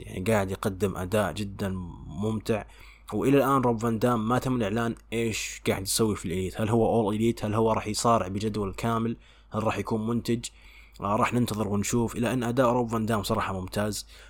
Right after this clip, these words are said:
أتمنى بأن روب فان دام يقدم فترة، آه، جيدة مع الإليت، آه، حتى لو فاز بلقب، يعني يفوز بلقب انترناشونال ويفوز بلقب تي إن تي، أكيد إنه راح تكون، يعني، في تاريخ، آه، في تاريخ اللقب وفي تاريخ أيضا،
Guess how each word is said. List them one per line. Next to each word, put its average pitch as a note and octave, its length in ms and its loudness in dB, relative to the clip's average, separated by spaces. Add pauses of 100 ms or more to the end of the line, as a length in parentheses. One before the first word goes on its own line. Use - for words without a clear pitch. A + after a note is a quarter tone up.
أتمنى D3+ 500 4
بأن C3+ 160 4
روب B2+ 180 2
فان B2 180 0
دام A#2 200 2
يقدم A2+ 440 -2
فترة، G#2+ 480 -2 (180)
آه، G2 200 -4
جيدة G2 600 0
مع G2+ 180 0
الإليت، G2+ 440 -4 (560)
آه، A2 120 0
حتى C3+ 300 2
لو A2 60 0
فاز A2 220 2
بلقب، A2 440 2
يعني F#2+ 140 -4
يفوز A2 180 -2
بلقب A2 360 -4
انترناشونال G2+ 680 -2
ويفوز G2 280 -4
بلقب G#2 380 -4
تي G2 200 -4
إن F#2+ 100 -6
تي، G2+ 200 -4
أكيد G#2 280 -4
إنه F#2 180 -4
راح G2 140 -2
تكون، G#2+ 420 -4
يعني، F#2 260 -6
في G2 180 -6
تاريخ، G2+ 560 -4 (560)
آه، F#2 320 -4
في G#2+ 160 -2
تاريخ B2 360 2
اللقب B2 340 2
وفي A2 220 -2
تاريخ A#2 380 2
أيضا، A2 380 2